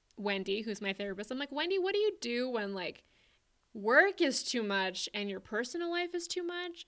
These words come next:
and then, like, your friends are almost too, like, everything just feels like it's so much that you don't have anywhere to escape." And so then, you know, like,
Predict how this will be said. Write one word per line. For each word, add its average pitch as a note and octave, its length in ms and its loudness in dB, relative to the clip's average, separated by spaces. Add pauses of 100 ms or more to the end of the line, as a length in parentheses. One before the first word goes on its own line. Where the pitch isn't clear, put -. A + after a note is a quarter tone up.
and A3 180 0
then, G3+ 120 0
like, G3 180 -4
your G3 80 -6
friends A3 420 -6
are E4 140 -4
almost F4 340 -6
too, F4 100 -4
like, B3+ 180 -4
everything E4 420 6
just D#4 180 -4
feels C4+ 160 -4
like B3+ 140 -4
it's - 160 -6
so A3 460 0
much G3+ 580 -4 (560)
that A#3+ 160 8
you B3 120 -2
don't B3+ 200 0
have A3+ 200 4 (140)
anywhere B3 400 6
to A3 100 0
escape." G3+ 560 2 (480)
And G#3+ 200 2
so A3 120 0
then, G#3 200 0
you G#3 120 -4
know, D#3 320 -4
like, F3 280 -8